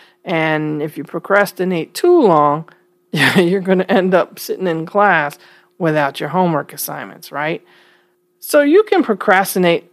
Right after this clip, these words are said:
really on anything. It doesn't have to be work-related. It could be something fun. It doesn't matter.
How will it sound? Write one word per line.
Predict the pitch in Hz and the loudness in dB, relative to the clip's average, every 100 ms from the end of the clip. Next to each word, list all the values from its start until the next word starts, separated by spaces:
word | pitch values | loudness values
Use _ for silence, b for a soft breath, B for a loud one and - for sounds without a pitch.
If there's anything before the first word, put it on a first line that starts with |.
| _ | _
really | 180 233 339 262 180 | -6 -2 0 2 2
on | 160 151 - _ | 0 -2 -8 _
anything. | 160 175 175 156 139 147 123 87 - | -4 0 0 -2 -6 -10 -12 -14 -20
It | - 170 | -14 -6
doesn't | 180 180 160 | -4 -2 -4
have | 165 147 - | -8 -10 -10
to | 143 | -16
be | 156 135 | -16 -12
work-related. | 156 190 208 208 202 175 175 175 165 | -4 -2 0 0 2 2 2 0 -2
It | 160 | -6
could | 160 160 | -8 -10
be | 139 | -10
something | - 139 151 - - | -10 -12 -12 -18 -20
fun. | - - - 220 202 190 180 180 - | -20 -10 -2 2 4 2 0 -4 -6
It | 247 269 | -6 -2
doesn't | 302 302 196 | -2 0 -2
matter. | 151 147 151 151 156 151 131 | -2 -2 -2 -2 -2 -4 -8